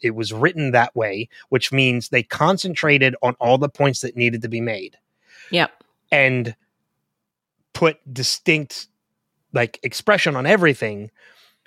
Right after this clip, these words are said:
Speaker 1: that it worked out well that it was only three seasons. I think if you
Speaker 2: Yeah, I
Speaker 1: tried
Speaker 2: mean,
Speaker 1: to
Speaker 2: you
Speaker 1: add more, you
Speaker 2: Yeah.
Speaker 1: would have just spread thin everything you already had.
Speaker 2: Right.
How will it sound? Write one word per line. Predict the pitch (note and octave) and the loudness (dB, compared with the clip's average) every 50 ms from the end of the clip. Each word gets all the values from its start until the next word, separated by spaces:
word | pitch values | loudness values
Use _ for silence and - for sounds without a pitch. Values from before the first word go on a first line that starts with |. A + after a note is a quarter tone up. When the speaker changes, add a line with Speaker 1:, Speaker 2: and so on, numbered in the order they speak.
| _ _ C#3+ | _ _ -4
Speaker 1:
that | C3 D3 C3+ C3 | 0 0 0 0
it | C3 - - | -2 -4 -6
worked | B2 B2 B2+ D#3 D#3 C#3 - - | -6 -2 0 0 0 0 0 0
out | D3+ D3+ D3+ D3+ - | 2 2 2 2 0
well | C#3+ C3 C3 B2 A#2+ A#2+ | 2 4 4 4 4 2
that | B2 A#2+ | 0 -2
it | A#2+ B2+ C3+ | -2 -2 -6
was | C3 B2 B2 B2+ C#3+ C#3+ C3+ C3 B2 - | -6 -2 2 4 4 4 4 2 0 -4
only | C#3+ C3 B2 A#2 A#2 G#2+ | -6 -6 -4 -6 -8 -10
three | - - A2+ A2 A2 | -12 -12 -12 -12 -12
seasons. | - G#2+ F#2+ - - _ - - - - | -14 -16 -16 -20 -20 _ -20 -16 -6 -2
I | - D3 | -2 -2
think | - - F3+ F3+ - F3 | 0 0 0 0 -2 -4
if | D#3+ - - | -8 -6 -4
you | B4 | -2
Speaker 2:
Yeah, | B4+ D4+ - | -2 0 0
I | - | 0
Speaker 1:
tried | - E3+ F3+ - | 0 0 0 0
Speaker 2:
mean, | C4+ C4+ | 0 0
Speaker 1:
to | C#4 | 0
Speaker 2:
you | C#4 | 0
Speaker 1:
add | E3 D#3+ D#3 D3 | 0 0 0 -2
more, | E3 G#3 G#3+ F3 C#3 B2 B2 B2+ - _ _ - - _ - | 0 0 0 0 0 0 -2 -4 -8 _ _ -20 -20 _ -14
you | C#3 C3 D3+ D3+ | -10 -8 -4 -2
Speaker 2:
Yeah. | G3 F3+ | 0 0
Speaker 1:
would | - D#3+ | 0 -2
have | D3+ A#2+ | -4 -4
just | - F3 D3+ - - _ _ - | 0 0 0 0 -2 _ _ -10
spread | - - - - - F#3 E3+ D#3 C3 | -10 -10 -8 -2 2 2 2 2 0
thin | - - - - F#3+ F#3+ F3 D3 C3+ C3 C3+ - | -6 -12 -4 0 2 2 2 2 -2 -8 -6 0
everything | - C3+ B2 C3+ C3+ B2 - C3+ B2 | 0 2 2 2 0 -2 -2 -2 -2
you | A#2+ B2 A#2 | 0 2 2
already | A2+ A2+ G#2+ G#2 G2 F#2+ | 4 2 2 -2 -6 -10
had. | - - F2 - - - - _ _ _ _ _ _ _ | -10 -10 -10 -10 -12 -16 -20 _ _ _ _ _ _ _
Speaker 2:
Right. | - G3 C3+ - - | 2 2 2 0 -2